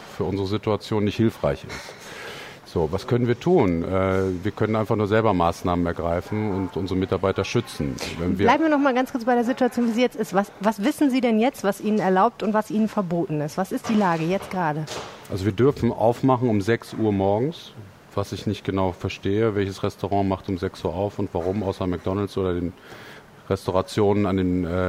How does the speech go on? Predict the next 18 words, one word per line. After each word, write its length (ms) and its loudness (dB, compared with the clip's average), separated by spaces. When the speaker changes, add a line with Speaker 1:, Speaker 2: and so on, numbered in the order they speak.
Speaker 1:
an 60 -2
den 100 -2
Verkehrsknotenpunkten 1000 -2
wie 60 -4
Flughafen, 760 0
und 140 -2
können 200 4
dann 160 4
um 80 0
fünfzehn 380 0
Uhr 80 2
wieder 180 2
schließen, 640 -2
dürfen 240 0
nur 100 2
fünfzig 420 -4
Personen 460 0
bewirten, 560 0